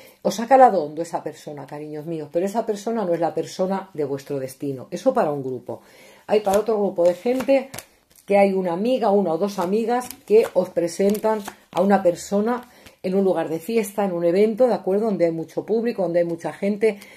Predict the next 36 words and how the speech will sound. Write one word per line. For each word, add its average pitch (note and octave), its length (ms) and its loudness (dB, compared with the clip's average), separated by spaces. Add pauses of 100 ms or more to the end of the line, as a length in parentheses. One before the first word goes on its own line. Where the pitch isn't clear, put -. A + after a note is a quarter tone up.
(300)
y G3+ 100 -2
con F#3+ 160 -2
esa F#3 240 -4
persona, G#3 480 -4
desde F3 280 -4
luego, F#3+ 300 -4
sí G3 200 -10
que, E3+ 380 -4 (300)
sí - 180 -10
que A3 100 2
llegáis G3+ 320 0
con F#3+ 160 -4
el E3 100 -4
paso F#3+ 260 -4
del E3+ 160 -4
tiempo G#3 300 -4
a A3+ 80 -2
consolidar D#3+ 520 -6
una C#3+ 180 -6
relación. B2 480 -14 (1040)
Venga, D3+ 260 -4
vamos G#3+ 280 -4
a C4 60 0
ver B3+ 140 0
ahora A#3+ 220 0
con A3 320 -2 (260)
unas G3 180 -6
personas G#3+ 500 -2
que F3+ 100 -4
ya F3 80 0
estáis F3 240 -6
casados A#3+ 560 -4
o F3 80 -6
tenéis G3 380 -2
una D#3+ 140 -8
estabilidad. C3+ 560 -6